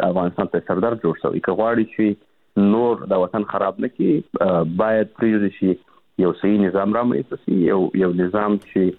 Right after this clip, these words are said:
ام، ریښې ولري، یو نظام چې هر چا ته د منلو وړ وي. زه فکر کوم په هغه صورت کې، ګورئ،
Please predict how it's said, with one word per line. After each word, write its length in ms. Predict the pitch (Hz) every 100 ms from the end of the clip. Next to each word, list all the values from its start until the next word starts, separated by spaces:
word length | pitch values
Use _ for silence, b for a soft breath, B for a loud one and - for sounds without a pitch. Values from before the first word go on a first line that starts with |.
| _ b b -
ام، 440 | 85 80 71 -
ریښې 680 | 87 85 85 90 - - 123
ولري، 440 | 120 117 110 147 -
یو 140 | 98 92
نظام 380 | 95 95 107 107
چې 340 | - 98 92 -
هر 120 | 104 -
چا 100 | 98
ته 140 | 87
د 60 | 92
منلو 360 | 92 104 98
وړ 220 | 101 143
وي. 80 | 196 - _ _ _
زه 140 | 107
فکر 100 | 113
کوم 300 | - 120 113
په 180 | 104 -
هغه 200 | 117 113 113
صورت 180 | 110
کې، 180 | - -
ګورئ، 220 | 113 131